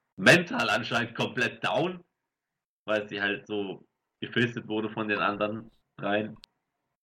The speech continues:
Und körperlich halt natürlich zerfetzt, weil ja, die Attacke war ja so schlimm, laut Storyline. Und dass sie dann sagt, so, setzt das Match an, Regal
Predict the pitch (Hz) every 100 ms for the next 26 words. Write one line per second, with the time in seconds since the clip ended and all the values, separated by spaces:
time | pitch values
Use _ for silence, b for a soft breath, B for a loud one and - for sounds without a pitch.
0 | _ _ _ _ _ _ 101 107 107 104
1 | 101 101 95 92 92 92 90 - _ _
2 | _ - 98 95 87 - 82 82 71 78
3 | 73 - - - - - 92 - 87 87
4 | 90 87 92 - 92 87 87 85 - 90
5 | 87 90 - - _ _ _ _ _ _
6 | _ _ _ _ _ _ 123 120 113 -
7 | - 117 110 113 107 98 107 107 107 101
8 | 98 101 101 104 104 107 - 110 117 101
9 | 131 135 127 120 113